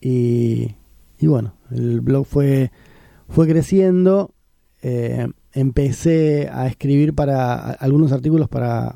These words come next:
para otros portales de, de España.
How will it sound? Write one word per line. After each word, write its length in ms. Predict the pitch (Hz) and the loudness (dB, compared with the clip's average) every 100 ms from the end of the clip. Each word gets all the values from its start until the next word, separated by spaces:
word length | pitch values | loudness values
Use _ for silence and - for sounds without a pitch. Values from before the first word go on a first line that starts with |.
| - | -8
para 240 | 123 123 | -2 0
otros 300 | 135 127 135 | 0 0 -2
portales 680 | - 120 127 135 131 - - | -2 -2 0 0 0 -4 -10
de, 400 | 151 120 120 117 | -6 -4 -2 -2
de 60 | 117 | -2
España. 540 | - 165 165 160 170 | 0 2 2 2 0